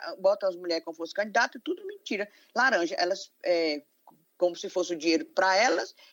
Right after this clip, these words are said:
e, e o pessoal sabe que repassa, recentemente teve escândalo grande, inclusive, com o partido P S L, o partido que elegeram o, que era do, do Bolsonaro, o, aquele tal de dezessete da Armin. Não quer dizer com isso que é uma,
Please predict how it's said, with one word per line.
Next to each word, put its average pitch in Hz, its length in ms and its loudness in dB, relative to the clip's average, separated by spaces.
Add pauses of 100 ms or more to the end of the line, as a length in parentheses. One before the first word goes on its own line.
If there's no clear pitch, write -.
e, 254 320 0
e - 220 -8
o 214 60 -4
pessoal 226 340 0
sabe 233 300 0 (140)
que 302 120 2
repassa, - 480 0 (460)
recentemente 302 680 -2
teve 277 380 0 (140)
escândalo 302 520 -2
grande, 269 340 2
inclusive, 262 440 2 (260)
com 262 120 4
o 277 60 4
partido 254 580 -2
P 240 120 0
S 220 300 -2
L, 202 220 6
o 262 40 -6
partido 214 460 -4
que - 140 -6
elegeram 175 640 0 (120)
o, 170 400 -2 (480)
que 156 100 4
era 151 220 4
do, 143 240 -4
do 147 120 -6
Bolsonaro, 160 560 2 (420)
o, 143 140 0
aquele 151 260 -2
tal 156 220 2
de 139 100 -6
dezessete 147 640 0
da 147 100 2
Armin. 165 360 -2 (560)
Não 254 220 2
quer 277 220 2
dizer 220 280 -2
com 240 220 -6
isso 269 340 -4
que 277 440 0
é 226 120 4
uma, 247 220 -2